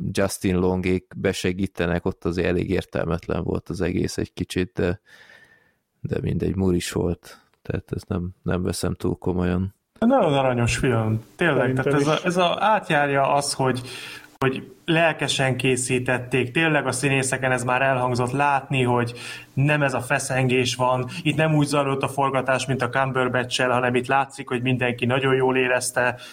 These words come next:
Speaker 2: az egészet, és, és átérezte, tehát tök átszellemültek, ők is poénra vették a figurát, és,
Speaker 1: Mhm.
Speaker 2: és egy, egy, egy nagyon szerethető, nagyon szimpatikus film lett belőle, és nem közt mondjuk, ö,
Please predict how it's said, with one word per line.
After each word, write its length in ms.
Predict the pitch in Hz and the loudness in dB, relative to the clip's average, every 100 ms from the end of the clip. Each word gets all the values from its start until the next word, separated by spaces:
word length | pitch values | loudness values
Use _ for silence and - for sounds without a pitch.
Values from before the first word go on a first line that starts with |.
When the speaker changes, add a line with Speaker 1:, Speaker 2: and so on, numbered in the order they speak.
| - - | -20 -10
Speaker 2:
az 180 | - 120 | -2 0
egészet, 500 | 131 127 123 139 131 | 2 2 0 0 0
és, 140 | 131 | 0
és 280 | - 151 - - 92 110 | 0 0 0 0 0 0
átérezte, 480 | - 175 160 156 - | 0 2 0 -2 -6
tehát 180 | 160 156 | -8 -2
tök 240 | 240 233 | 0 0
átszellemültek, 1120 | 170 175 170 170 156 147 143 139 135 139 135 | 0 0 0 0 2 4 4 4 2 0 2
ők 200 | 170 170 | 0 2
is 180 | 170 - | 0 0
poénra 760 | 156 151 147 139 139 139 - - - 143 | 0 2 2 2 2 0 -6 -20 -8 -2
vették 420 | 143 - 143 135 | -2 0 0 0
a 60 | |
figurát, 600 | - 139 131 135 131 135 131 | -2 -2 2 2 2 0 0
és, 320 | 139 135 - - - - - | 0 0 -4 -8 -12 -14 -8
Speaker 1:
Mhm. 280 | - 92 98 104 _ - | -2 0 0 -4 _ -6
Speaker 2:
és 140 | 180 | -6
egy, 100 | 196 - | -6 -6
egy, 260 | 208 - 214 | -6 -4 -4
egy 60 | |
nagyon 240 | 269 214 151 | -2 0 0
szerethető, 680 | - 147 123 123 135 135 139 | 0 2 0 0 -2 0 2
nagyon 280 | 196 147 | 2 2
szimpatikus 720 | 120 147 123 120 117 120 117 | 2 2 2 0 -2 -2 -2
film 260 | - 131 123 | 0 0 2
lett 160 | 123 120 | 2 0
belőle, 600 | 123 123 120 120 120 120 - - - - - | 0 2 2 2 0 -4 -16 -20 -20 -18 -6
és 280 | 180 - - _ _ _ _ _ _ _ _ - | -6 -6 -12 _ _ _ _ _ _ _ _ -2
nem 220 | 247 - | 0 2
közt 260 | 156 147 | 0 0
mondjuk, 480 | 160 156 147 147 147 | 2 2 2 0 0
ö, 300 | 151 143 139 | 2 2 2